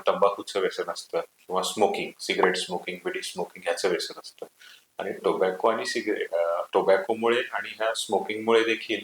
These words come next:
कॅन्सरची रिस्क आणखीन वाढते. सहावं रिझन आहे जेव्हा फर्मेंटेशन होऊन अल्कोहोल रेडी होत असतं तर काही प्रमाणात त्याच्यात कार्सिनोजेन म्हणजे कॅन्सर वाढवणारे घटक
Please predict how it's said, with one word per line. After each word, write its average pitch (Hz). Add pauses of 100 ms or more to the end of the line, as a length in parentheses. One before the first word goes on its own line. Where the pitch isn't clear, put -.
(460)
कॅन्सरची 110
रिस्क 110
आणखीन 92
वाढते. 82 (680)
सहावं 113
रिझन 135
आहे 107
जेव्हा 107 (160)
फर्मेंटेशन 113
होऊन 123
अल्कोहोल -
रेडी 104
होत 107
असतं - (500)
तर 214
काही 117
प्रमाणात 120
त्याच्यात 120
कार्सिनोजेन 104
म्हणजे 95
कॅन्सर 98 (500)
वाढवणारे 104
घटक 110